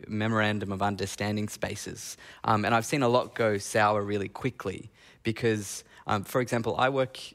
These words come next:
uh, in an organisation which is a priority organisation for partnerships for, you know, organisations like this to come out and help us out. But there is a tension between what are they getting from us, what are we getting from them?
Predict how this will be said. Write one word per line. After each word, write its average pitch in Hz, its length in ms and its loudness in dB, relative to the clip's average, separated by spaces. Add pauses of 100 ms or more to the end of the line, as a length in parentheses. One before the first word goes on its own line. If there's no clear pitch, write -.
(480)
uh, 104 40 4 (220)
in 107 100 0
an 104 100 0
organisation 101 800 -2 (260)
which 110 180 -4
is 101 120 -2
a 101 60 0
priority 123 600 2 (140)
organisation 101 640 -4
for - 140 -16
partnerships - 640 -4
for, 104 300 -4 (160)
you 117 120 0
know, - 60 -6
organisations 107 560 -2
like 104 140 -8
this 180 300 -2
to - 120 -10
come 104 180 -2
out 101 140 0
and 104 100 -8
help 104 220 -6
us 107 200 -10
out. 104 220 -4 (320)
But - 140 -2
there 120 120 4
is 139 120 4
a 151 40 2
tension 127 500 -2
between 92 500 -6 (880)
what 117 200 2
are 123 60 2
they 120 100 4
getting 107 240 0
from 104 180 -4
us, 98 240 -4
what 101 140 0
are 101 60 0
we 101 80 -2
getting 95 260 -2
from 95 300 -6
them? 95 420 -6